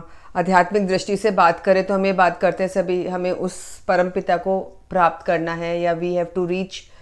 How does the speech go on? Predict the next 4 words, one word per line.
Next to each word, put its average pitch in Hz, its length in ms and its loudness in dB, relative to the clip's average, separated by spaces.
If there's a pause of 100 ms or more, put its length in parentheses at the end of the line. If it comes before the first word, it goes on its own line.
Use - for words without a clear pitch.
(260)
renunciation। 175 840 -2 (1000)
पर 208 120 4
क्या 202 200 2 (120)
actually 214 600 0